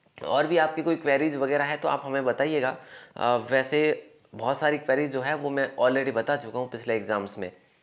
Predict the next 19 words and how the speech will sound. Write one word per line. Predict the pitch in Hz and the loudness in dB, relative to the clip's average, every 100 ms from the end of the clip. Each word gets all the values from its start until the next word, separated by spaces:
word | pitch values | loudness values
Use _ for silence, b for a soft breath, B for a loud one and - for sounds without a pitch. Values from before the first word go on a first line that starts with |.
| b b b b | b b b b
और | - 113 | -2 2
बाकी | 110 123 156 160 | 2 2 0 0
जो | 151 | 2
रिजल्ट | 147 165 127 175 | 0 2 2 0
वगैरह | 156 156 160 | 2 0 0
है, | 151 160 156 | -2 -4 -6
रिजल्ट | 123 151 147 | -4 0 2
आपका | 139 135 - 147 | 0 0 0 0
इस | - 151 - | 0 -6 -6
एग्जाम | 127 120 143 143 | -8 -4 -2 -2
के | 139 | -2
बाद | 131 113 131 | 0 2 2
में | 151 | 2
आएगा, | 135 139 156 | 0 0 -2
पहले | - 135 | 0 0
तो | 143 117 | 0 -2
आंसर | 135 135 160 | -2 -4 -6
की | 170 | -2
आएगी, | 165 175 202 | -2 -2 -8